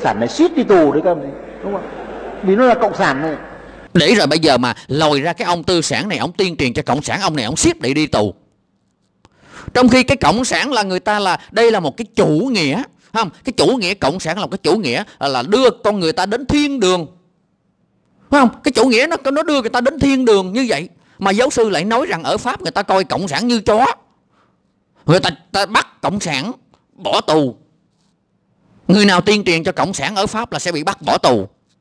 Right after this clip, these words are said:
Speaker 2: Có phải là giáo sư đang ám chỉ rằng ở Pháp người ta không ưa Cộng sản không? Người, giáo sư đang ám chỉ ở Pháp người ta coi Cộng sản như là loài súc vật không? Cho nên là giáo sư cần phải coi lại cái hành động của giáo sư đi.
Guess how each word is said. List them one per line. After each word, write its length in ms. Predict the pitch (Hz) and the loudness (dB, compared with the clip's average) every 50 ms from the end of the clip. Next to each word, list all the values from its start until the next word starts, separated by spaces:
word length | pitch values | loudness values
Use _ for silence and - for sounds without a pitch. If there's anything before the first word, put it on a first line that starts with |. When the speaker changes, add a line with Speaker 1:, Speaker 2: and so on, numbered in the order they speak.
| _ _ _ _ _ _ _ _ _ _ _ _ _ _ | _ _ _ _ _ _ _ _ _ _ _ _ _ _
Speaker 2:
Có 80 | 202 220 | -2 0
phải 200 | 160 120 165 202 | 0 0 0 0
là 120 | 175 135 | 0 0
giáo 260 | 120 120 135 165 185 202 | 0 0 0 -2 0 0
sư 200 | 202 170 156 147 | 0 0 0 0
đang 300 | 139 139 139 143 143 131 - 143 - _ _ | -2 -2 -4 -4 -6 -8 -10 -14 -20 _ _
ám 300 | - 175 202 254 330 349 247 | -8 -6 -4 -4 -4 -4 -4
chỉ 200 | - - 151 208 | -4 -2 -2 -2
rằng 200 | 196 151 123 127 | -2 -4 -2 -2
ở 160 | 107 110 151 | -2 -2 -2
Pháp 280 | 165 - 196 233 - - | -2 -2 -4 -4 -4 -6
người 80 | 131 | -4
ta 140 | 120 - 139 | -4 -4 -4
không 280 | - - - 202 190 190 | -2 0 0 0 0 0
ưa 180 | 190 165 147 | 0 0 0
Cộng 200 | 135 - 104 131 | 0 -2 -4 -6
sản 200 | 123 98 85 135 | -6 -8 -10 -8
không? 180 | 196 165 120 90 - _ _ _ _ _ | -6 -6 -6 -8 -10 _ _ _ _ _
Người, 160 | 127 135 147 151 | -8 -8 -8 -4
giáo 140 | - 196 208 | -4 -4 -2
sư 140 | 208 208 180 | -2 -2 -2
đang 180 | 160 147 147 - | -2 -4 -4 -4
ám 200 | 170 196 233 226 | -4 -6 -4 -4
chỉ 180 | - 135 156 | -4 -4 -2
ở 100 | 156 165 | -2 -4
Pháp 220 | 151 190 196 - 143 | -4 -4 -6 -6 -6
người 80 | 139 | -6
ta 120 | - 151 147 | -6 -6 -4
coi 240 | - 165 151 147 | 0 0 0 0
Cộng 220 | - 120 110 - - | 0 -2 -2 -2 -4
sản 220 | 120 104 143 202 | -4 -6 -6 -4
như 120 | 202 175 147 | -4 -2 0
là 100 | 135 127 | 0 0
loài 180 | 120 117 110 | 0 0 2
súc 180 | - - 156 - | 0 0 0 0
vật 120 | - - | -4 -4
không? 160 | - 160 139 - _ _ _ _ _ _ _ _ _ _ _ _ _ _ _ _ _ _ _ _ _ _ _ _ _ _ _ _ _ _ - - - - - - - - | -2 -4 -4 -6 _ _ _ _ _ _ _ _ _ _ _ _ _ _ _ _ _ _ _ _ _ _ _ _ _ _ _ _ _ _ -20 -20 -20 -20 -20 -20 -4 0
Cho 120 | - - | 4 6
nên 160 | 262 254 226 | 6 6 6
là 100 | 202 160 | 4 4
giáo 160 | 151 175 220 254 | 4 2 2 4
sư 160 | - 226 190 | 4 2 2
cần 200 | - 147 135 123 | 2 -2 -4 -4
phải 100 | - 190 | -4 -4
coi 220 | - 185 170 165 | -2 -2 0 0
lại 140 | - 104 117 | 0 -2 -4
cái 140 | - 208 170 | -4 -6 -6
hành 200 | 143 123 123 113 | -6 -8 -6 -6
động 180 | 90 101 131 | -6 -6 -4
của 80 | 127 151 | -6 -4
giáo 160 | 175 196 220 | -4 -4 -2
sư 220 | 214 202 170 151 143 | 0 0 2 2 2
đi. 140 | 131 113 | 0 0